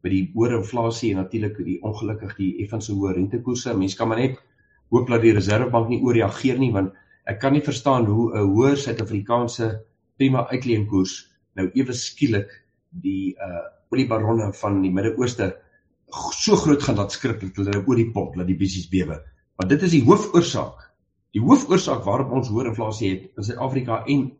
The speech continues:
in elke land in die wêreld omtrent, is maar oor die rekordhoë olieprys en natuurlik daardie klomp, eh, magshebbers in Rusland het, eh, het natuurlik iets daarmee te doen. Eh, ek dink ek het dit verlede week ook genoem,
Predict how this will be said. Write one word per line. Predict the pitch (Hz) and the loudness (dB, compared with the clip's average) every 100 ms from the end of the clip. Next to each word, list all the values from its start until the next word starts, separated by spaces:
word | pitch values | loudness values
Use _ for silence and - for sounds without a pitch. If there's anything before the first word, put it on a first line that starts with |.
| _ | _
in | 113 117 - | -8 -6 -2
elke | 220 165 | -2 0
land | 120 104 | -2 -2
in | 98 85 | -4 -6
die | |
wêreld | 87 87 87 | -6 -6 -8
omtrent, | 85 90 80 - _ _ _ | -6 -6 -6 -12 _ _ _
is | 165 165 | 2 4
maar | 151 135 | 2 0
oor | 127 117 | 0 -2
die | 110 101 - _ _ | -2 -4 -8 _ _
rekordhoë | 95 131 135 135 107 110 107 - | 0 2 2 2 2 2 0 0
olieprys | 113 104 110 104 - - _ _ | -2 -2 -4 -4 -6 -14 _ _
en | 120 | 0
natuurlik | 120 117 127 123 120 | 0 0 -2 -2 -2
daardie | 95 113 117 | 0 0 -2
klomp, | 113 98 - | -4 -4 -8
eh, | 92 85 - _ _ _ _ | -10 -10 -12 _ _ _ _
magshebbers | 92 - 107 104 104 - | -6 -4 -4 -2 -2 -4
in | 98 90 | -4 -2
Rusland | 107 110 107 98 | -2 -4 -4 -6
het, | 85 - | -10 -14
eh, | - - | -20 -18
het | 92 | -12
natuurlik | 92 - 110 104 | -10 -8 -6 -6
iets | 117 107 | -8 -8
daarmee | 98 95 92 | -4 -4 -4
te | 92 | -6
doen. | 107 98 - _ _ - - | -2 -4 -4 _ _ -20 -12
Eh, | 95 | -8
ek | - 101 107 | -6 -6 0
dink | 151 | 0
ek | 139 | 0
het | 135 110 | -2 -4
dit | - | -2
verlede | 110 147 | 0 2
week | 143 139 139 | 2 0 -4
ook | - | -6
genoem, | 113 120 139 | -2 0 0